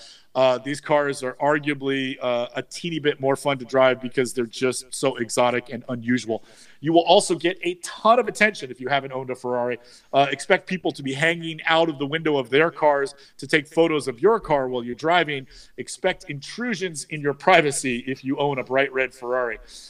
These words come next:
Uh, don't forget the service intervals. They come often and they come expensive.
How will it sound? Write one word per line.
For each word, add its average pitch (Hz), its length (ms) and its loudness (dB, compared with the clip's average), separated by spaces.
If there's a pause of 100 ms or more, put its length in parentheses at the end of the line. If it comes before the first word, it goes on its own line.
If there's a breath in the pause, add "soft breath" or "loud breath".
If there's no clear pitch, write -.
(120)
Uh, 135 160 2
don't 175 160 2
forget 190 240 -2
the 170 80 -8
service 214 360 2
intervals. 190 460 0
They 156 160 -4
come 147 400 -2
often 170 440 0
and 135 160 -4
they 135 100 -2
come 139 200 -6
expensive. 170 920 -4